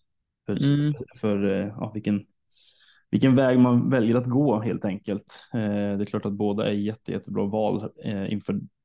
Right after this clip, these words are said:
Speaker 1: de matcherna som kommer här nu. Eh, och ja, det är svårt. Alltså, jag hade ju jättegärna fått in, eh, någon av de där två, eh,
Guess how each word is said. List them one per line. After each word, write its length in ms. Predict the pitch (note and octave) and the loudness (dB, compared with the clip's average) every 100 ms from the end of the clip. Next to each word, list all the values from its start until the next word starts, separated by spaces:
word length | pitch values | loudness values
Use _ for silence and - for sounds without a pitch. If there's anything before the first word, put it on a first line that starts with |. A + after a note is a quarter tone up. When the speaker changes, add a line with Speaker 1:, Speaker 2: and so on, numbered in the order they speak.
| _ | _
Speaker 1:
de 120 | A#2 | 0
matcherna 260 | G#2+ A2 G#2+ | 2 2 -2
som 100 | G#2 | -2
kommer 240 | A2+ A2 | 0 0
här 140 | A2+ F#2 | 0 -2
nu. 160 | F2+ F#2 _ _ _ G#2+ | -6 -10 _ _ _ -6
Eh, 480 | G2+ F#2 F2 F#2 F#2 - - _ - | -4 -4 -4 -6 -8 -10 -18 _ -10
och 260 | - - - - - _ _ - - _ _ | -10 -10 -16 -20 -20 _ _ -20 -20 _ _
ja, 340 | - A#2+ C#3 A#2+ | 0 0 0 2
det 60 | B2 | 4
är 60 | C3 | 2
svårt. 360 | D#3 C#3+ A#2 | 2 0 0
Alltså, 180 | A2 A#2 | 0 2
jag 280 | A#2+ B2+ C3 | 4 4 2
hade 180 | B2 B2+ | 2 2
ju 60 | |
jättegärna 440 | B2 B2 A#2+ A2 A#2+ | 0 0 -2 -2 -4
fått 180 | A#2+ | -6
in, 260 | B2+ C3 A#2+ | -4 0 0
eh, 160 | A2+ A2+ | 0 -4
någon 180 | G#2 G2+ | -6 -6
av 40 | |
de 120 | G2+ | -6
där 120 | G2+ - | -8 -10
två, 240 | - F#2 - _ _ _ - | -8 -8 -10 _ _ _ -10
eh, 400 | G#2 F#2+ F#2+ F2+ | -6 -6 -6 -6